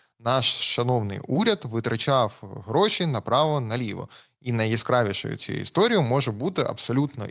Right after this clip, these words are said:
ідіотська ідея роздавати по тисячі гривень всім і за все, тому що так захотів президент. Ну, ось ми м-, зараз в результаті маємо діру в чотириста мільярдів,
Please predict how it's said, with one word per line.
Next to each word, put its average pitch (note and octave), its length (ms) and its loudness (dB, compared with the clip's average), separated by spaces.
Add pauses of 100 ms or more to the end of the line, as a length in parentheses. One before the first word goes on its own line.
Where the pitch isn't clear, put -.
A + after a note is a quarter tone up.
ідіотська B2+ 720 2 (360)
ідея D#3 400 2
роздавати C3+ 720 0
по B2 360 -2
тисячі A#2+ 440 -6
гривень D3+ 460 2
всім D#3 540 2
і A#2 60 -4
за G2 120 -4
все, E3+ 320 2
тому B2 320 -2
що C3 360 -2
так B2+ 220 -2
захотів A#2 400 -8
президент. A2 640 -6 (280)
Ну, E3 200 4
ось C3 240 2
ми G#2+ 400 0
м-, A#2+ 240 0
зараз G#2 540 -2
в A#2 60 -14
результаті A#2+ 600 -2
маємо G#2+ 460 0
діру B2 240 0
в G2+ 80 -8
чотириста G#2+ 460 -6
мільярдів, G#2 560 -2